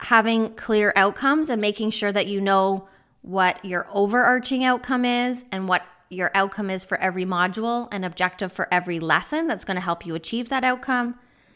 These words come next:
Second to that is reviewing the length of your video files, seeing where you can maybe enhance your talking head videos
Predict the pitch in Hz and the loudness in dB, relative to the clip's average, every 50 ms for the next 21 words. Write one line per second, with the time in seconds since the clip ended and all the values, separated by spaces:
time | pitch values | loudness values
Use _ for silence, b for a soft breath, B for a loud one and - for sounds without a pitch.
0 | b b b b b b b b - - - 247 254 262 - 294 285 277 294 269 | b b b b b b b b -14 -6 2 2 2 2 2 -2 -2 0 0 2
1 | 269 269 262 262 269 269 262 - - - 196 190 185 180 180 180 175 175 - 196 | 4 4 6 6 4 2 0 -8 -6 -2 0 2 2 2 0 0 -2 -6 -6 -6
2 | 190 180 180 190 190 185 185 180 175 165 165 170 170 175 170 - 175 156 147 147 | -6 -4 -2 -2 -2 0 0 0 0 0 2 2 0 0 0 -2 -4 -2 -2 -2
3 | 151 151 170 196 208 226 233 240 233 233 233 - 240 233 233 233 233 233 233 226 | -2 0 0 0 2 2 4 4 2 2 2 2 4 4 6 6 6 6 4 4
4 | 226 233 226 - - _ - - - - 208 214 220 214 220 208 190 185 185 185 | 2 -2 -4 -8 -14 _ -20 -18 -8 -4 -4 -2 -2 -2 -2 -2 0 0 -2 -2
5 | 185 180 175 - 190 175 175 175 175 175 175 175 175 - - 165 160 170 160 - | -2 -4 -6 -6 -6 -6 -4 -4 -4 -2 -2 -4 -4 -4 -6 -6 -8 -8 -12 -12
6 | - 202 190 180 180 185 - - - - - b b b b b b b b - | -12 -8 -6 -4 -4 -4 -4 -6 -10 -14 -14 b b b b b b b b -12
7 | 151 - - 170 165 - - 151 151 170 - 247 247 233 214 208 233 226 233 226 | -12 -6 -2 -2 -2 -2 -2 -8 -8 -6 0 0 0 0 2 0 0 0 2 4
8 | 226 220 220 220 214 214 214 214 214 214 | 4 4 4 4 4 4 2 2 0 -2